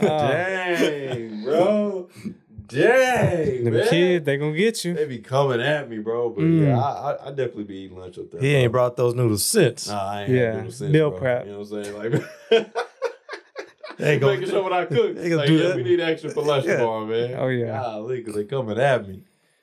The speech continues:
Speaker 2: Yeah, man. But Scotty, man, um, we asked, um, we've been asking all the guests, man, before we close, man, you know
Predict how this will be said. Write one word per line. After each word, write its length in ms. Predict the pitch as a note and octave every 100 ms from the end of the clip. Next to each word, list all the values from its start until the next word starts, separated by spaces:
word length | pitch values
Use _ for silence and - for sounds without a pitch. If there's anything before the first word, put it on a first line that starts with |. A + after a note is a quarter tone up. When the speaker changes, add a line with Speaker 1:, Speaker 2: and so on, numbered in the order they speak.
| _ -
Speaker 2:
Yeah, 220 | D3 G#2+
man. 340 | G2+ A#2+ B2 _ _ _ _ _ _ _ _
But 100 | - -
Scotty, 280 | F3+ D#3+
man, 240 | C#3+ D3 D3
um, 600 | D#3 D3+ B2+ G#2 F#2 - _ _ _ _ _ -
we 160 | G#2+
asked, 220 | G#2+ G#2 G2
um, 440 | F#2+ F#2 F2+ - _ _ _
we've 100 | -
been 120 | F#2+
asking 320 | F#2+ F#2 F#2+ F#2+
all 80 | F#2
the 80 |
guests, 300 | F2+ F2+ F2
man, 220 | F#2 F2+ F2+
before 240 | - F#2+
we 180 | F2+ - _ _ _ _ _ _ _ -
close, 320 | B2 B2 G#2
man, 160 | G#2 A2
you 100 | A#2+
know 340 | A#2 A#2 A#2